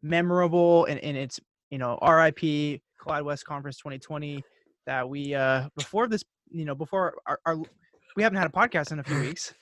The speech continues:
Speaker 1: and up to, uh, the
Speaker 2: Nah.
Speaker 1: last time we were recording, we were gearing up and ready for,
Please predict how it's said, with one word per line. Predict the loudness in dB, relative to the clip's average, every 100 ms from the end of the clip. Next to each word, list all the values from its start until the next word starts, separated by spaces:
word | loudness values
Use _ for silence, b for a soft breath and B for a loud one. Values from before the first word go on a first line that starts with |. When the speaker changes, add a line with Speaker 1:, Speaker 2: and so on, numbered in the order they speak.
| _
Speaker 1:
and | 2 2 2 4
up | 2 2
to, | -2 0 0
uh, | 2
the | 6
Speaker 2:
Nah. | 8 8 6
Speaker 1:
last | 4
time | -4
we | -6 -4
were | -2
recording, | -4 -2 -2 0 0 -4 -10 b b
we | -4
were | -4
gearing | -2 -2
up | 0
and | -2
ready | -2 -4
for, | -4 -2 -2